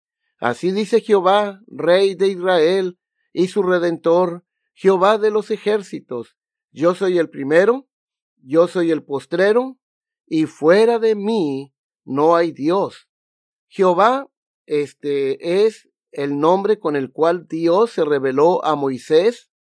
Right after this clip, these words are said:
Yahweh, ¿sí? Eh, Jehová es el nombre personal de Dios, es el nombre, este, personal que hace un pacto con su pueblo,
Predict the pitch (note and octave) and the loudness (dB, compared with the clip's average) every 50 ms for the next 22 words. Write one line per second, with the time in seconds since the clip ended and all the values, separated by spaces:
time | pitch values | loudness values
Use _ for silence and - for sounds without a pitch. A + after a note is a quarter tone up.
0 | _ _ _ _ _ - G#2 G#2+ B2 B2+ C3+ D3 E3 F3 G3+ B3 C#4 D4+ - _ | _ _ _ _ _ -18 -10 -4 0 2 2 2 2 2 0 0 -2 -2 -6 _
1 | _ _ _ _ _ _ _ _ - C3+ C#3 D3+ F#3+ G3+ _ _ _ _ _ _ | _ _ _ _ _ _ _ _ -8 -6 -4 -4 -6 -6 _ _ _ _ _ _
2 | - D#3 F#3 - - - D#3+ - A3 G#3 G#3 F3 G#3 A#3 C4 C#4+ C#4+ - - - | 0 0 0 0 -2 -10 -2 2 4 4 4 2 0 0 0 0 -2 -2 -4 -2
3 | G3+ G#3+ A3+ C4 C4 B3+ - - - - G3 G3 G3+ F#3+ F#3 F#3 G3 A3+ A#3+ A#3+ | 0 0 0 0 -2 -8 -16 -16 -8 -6 -4 -4 -4 -4 -2 0 2 2 2 0
4 | B3+ B3+ B3 B3 _ _ - G#3+ G3 F3+ F3+ - F#3 E3+ E3+ F3 F#3+ G#3 A#3 B3 | 0 -2 -2 -2 _ _ -2 -2 -2 -2 -2 -6 -4 -2 0 2 2 2 2 0
5 | B3 - D#3 D#3 F3+ E3 D3 D3+ D3 D#3 D#3+ G#3 C4+ - - - _ _ _ _ | -2 -8 -6 -4 -4 -2 -2 0 0 2 2 2 2 0 -4 -14 _ _ _ _
6 | _ _ _ _ _ _ _ _ _ _ _ _ _ - - F3 G3 A3+ A#3 - | _ _ _ _ _ _ _ _ _ _ _ _ _ -2 2 4 4 4 4 2
7 | - - - F#3+ F#3+ F#3+ F#3 F#3 F#3 G3+ G#3+ A3 A3 A3 A#3 A#3 A#3 A3+ - - | -4 -8 -4 -2 -2 0 2 2 4 4 2 2 2 2 4 4 4 2 0 -4
8 | - - D3 D3 D3 C#3+ - _ _ D3 D3 D3 D3 D3 - _ F3 E3+ D#3+ - | -6 -2 -2 -2 -2 -4 -8 _ _ -6 -4 -2 -2 -4 -4 _ -2 -2 -2 -2
9 | F#3+ F3 E3 E3 F3 F#3+ G#3+ B3 B3 - - _ _ _ _ _ _ - F#3 F3+ | -4 -4 -2 0 0 2 0 0 -2 -6 -14 _ _ _ _ _ _ -4 0 0
10 | E3+ E3 F3+ G3+ A3 - - A#3 G#3+ G3+ - - - G#3 G#3 G3+ F#3 - _ - | 2 2 2 0 0 -2 0 0 0 0 0 0 0 0 0 -2 -6 -8 _ 2
11 | F#3 F#3+ F#3+ F#3 F#3+ _ B3 B3 C4 B3+ - _ - F#3 F3 F3 - - E3+ D#3+ | 2 2 2 0 -4 _ -4 -4 -4 -4 -6 _ -4 -4 -4 -4 -6 -8 -10 -10
12 | - - E3+ E3+ D#3+ D3+ D3+ F3+ A3 C4 D4+ - | -2 2 2 4 4 2 2 0 -2 -2 -2 -4